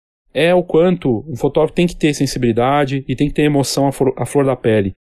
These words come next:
é, sem ser jargão, mas é bem isso. No caso da Clara, dá pra perceber, assim, deu pra, não conhecer ela pessoalmente e,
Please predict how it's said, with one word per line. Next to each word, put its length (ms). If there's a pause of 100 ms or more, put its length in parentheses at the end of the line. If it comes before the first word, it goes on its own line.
(140)
é, 160
sem 240
ser 220
jargão, 440
mas 360 (120)
é 100
bem 280
isso. 320
No 100
caso 240
da 80
Clara, 520 (340)
dá 160
pra 140
perceber, 460
assim, 380 (380)
deu 180
pra, 200 (100)
não 300
conhecer 380
ela 120
pessoalmente 640
e, 240